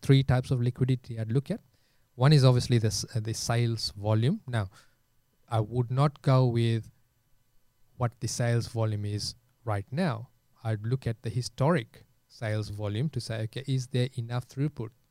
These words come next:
in there?" So, which then pushes you more towards your metropolitan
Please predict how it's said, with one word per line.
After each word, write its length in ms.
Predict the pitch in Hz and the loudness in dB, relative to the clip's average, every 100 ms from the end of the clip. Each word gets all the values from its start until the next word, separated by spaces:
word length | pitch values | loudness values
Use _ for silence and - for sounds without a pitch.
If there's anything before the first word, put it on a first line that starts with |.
| - | -10
in 160 | 117 | -8
there?" 240 | 107 110 123 | -6 -4 -4
So, 320 | - 113 110 - - _ _ | -4 -2 -4 -6 -16 _ _
which 380 | 131 113 - - | -6 -6 -6 -4
then 300 | 120 117 117 - - | -2 -2 -4 -10 -2
pushes 420 | 160 - 143 120 | -2 2 0 0
you 140 | 127 | -2
more 400 | 117 117 131 143 135 | -2 -4 -2 -2 -2
towards 400 | - 117 117 107 | -6 -8 -6 -6
your 80 | 113 | -6
metropolitan 920 | 107 107 117 - 120 - 123 123 127 | -4 -4 -6 -4 -6 -2 -2 -2 -4